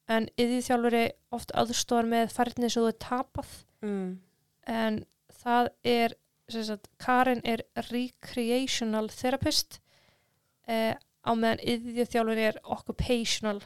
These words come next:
Speaker 1: therapist. Þannig er ekki alveg það sama.
Speaker 2: Ok.
Speaker 1: En í guðunabænum leiðrétti mig ef ég hef rangt fyrir mér. <laughs> En hún vildi í það minnsta ekkert frekar en að vinna með fólki sem hún gat leiðbeint út á rétta braut í lífinu.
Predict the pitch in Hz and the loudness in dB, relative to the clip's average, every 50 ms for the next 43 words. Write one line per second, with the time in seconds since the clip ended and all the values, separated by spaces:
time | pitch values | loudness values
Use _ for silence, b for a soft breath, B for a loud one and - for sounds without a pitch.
0 | - - - - - - - - - - - - - _ _ _ - 214 208 214 | -14 -14 -12 -10 -10 -8 -4 -4 -4 -4 -4 -10 -20 _ _ _ -12 -8 -6 -6
1 | 240 - - - 254 240 240 240 226 208 214 196 185 190 - - _ _ _ _ | -6 -6 -6 -4 -2 0 2 2 2 2 0 -2 -6 -6 -12 -18 _ _ _ _
2 | - 269 269 269 - 190 175 170 185 185 _ _ - - - - _ - 247 226 | -6 -6 -6 -6 -6 -8 -8 -8 -8 -12 _ _ -20 -16 -16 -16 _ -6 -4 -2
3 | 214 208 208 - - 233 220 - - 233 220 226 277 320 285 220 196 196 185 180 | -2 -2 -4 -6 -8 -12 -12 -10 -6 -4 -2 0 0 0 0 -2 -2 -2 -4 -4
4 | 208 196 - 220 220 214 208 - - 208 208 208 - - - 226 214 208 208 208 | -6 -6 -6 -4 -4 -4 -4 -6 -6 -8 -8 -8 -10 -10 -8 -8 -6 -4 -4 -4
5 | 208 - - - - - _ - 220 214 190 - - 214 196 196 214 - - - | -6 -6 -10 -18 -20 -20 _ -10 -6 -6 -6 -6 -6 -6 -6 -4 0 2 2 4
6 | 220 185 - 208 165 - - - - B B B B B B B B B B B | 4 2 2 0 -4 -4 -4 -10 -10 B B B B B B B B B B B
7 | B B B - 226 233 240 247 262 254 240 254 262 262 - 269 269 254 247 240 | B B B 6 6 6 6 4 4 4 4 2 2 2 0 0 2 2 4 2
8 | 247 254 247 - - 240 226 - - 226 - 254 240 - - 233 226 220 - 233 | 2 0 0 4 6 6 6 6 4 0 0 -2 -4 -2 0 0 2 4 4 2
9 | 226 220 226 220 233 233 247 247 233 233 - - 240 226 - - - 233 220 226 | 2 2 2 2 0 0 2 0 0 -2 -2 0 0 0 0 0 -2 -2 0 0
10 | 220 220 214 226 214 220 220 220 226 233 233 233 - _ - 233 226 - - 233 | -2 0 0 -2 -2 0 0 2 2 2 2 2 0 _ -4 -4 -2 -4 -6 -4
11 | 226 226 - - 220 214 214 214 208 - - 226 202 - 220 208 196 208 202 208 | -4 -2 0 2 0 2 0 -2 -4 -4 -4 -4 -2 0 -2 -2 -2 -2 -4 -4
12 | 202 - - 214 | -4 -6 -8 -14